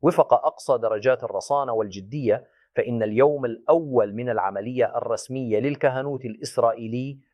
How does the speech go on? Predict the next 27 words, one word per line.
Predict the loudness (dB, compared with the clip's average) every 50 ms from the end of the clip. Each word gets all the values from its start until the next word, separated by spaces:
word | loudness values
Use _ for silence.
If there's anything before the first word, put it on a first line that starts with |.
| _ 4
يعتبر | 4 4 4 4 4 2 2 2 2 -2
يوم | 0 2 2 2 2 2 0 0
فرح. | 0 0 -2 -2 -4 -8 -12 -16 -20 _ _ _ _ _ _ _ _ -20 -20 0 6
يرد | 8 8 8 8 2
في | -2 -4
الآية | 0 4 4 4 4 4
واحد | 2 2 0 -2 -2 -4 -4 -4 -4 -6 -12 _ -4
أنه | -2 0 2 2 2 2 0
بالإضافة | 0 -2 -4 -2 2 4 4 4 2 0 -6 -6
إلى | -6 -4 2 4 4
هارون | 4 4 4 2 2 2 2 0 0 0 2
وبنيه | 2 2 2 2 2 0 0 0 -2 -2 -4 _ _ _ _ _
دعا | 6 8 8 8 8 6 4
موسى | 4 2 2 0 2 2 2 2 2
شيوخ | 0 -2 -2 0 2 2 2 2 -2
إسرائيل | -6 -8 -6 -4 -4 -4 -2 -2 -2 -2 -2 -4 -8 _ _ _ _ -4
لحضور | -2 0 2 2 4 4 4 4
مناسبة | 2 2 2 2 2 2 0 0 -2 0 2
هذه | 4 4 4 4 2 0
الذبائح | 2 2 0 2 2 2 2 0 -2 -6
الكهنوتية | -8 -8 -8 -8 -8 -6 -6 -6 -8 -6 -4 -4 -4
الأولى. | -4 -4 -8 -14 -14 -16 -20 _ _ _ _ _ _ _ _ _ _ _ _ -20 -10 0 2
لقد | 4 4 6 4
أخبرتكم | 4 0 2 4 4 4 4 2 -2 -4 -2 -4 -4
في | -2 -4
الأسبوع | -6 -8 -8 -6 -2 2 2 2
الماضي | 2 2 2 2 2 2 0 -2 -6 -6 -10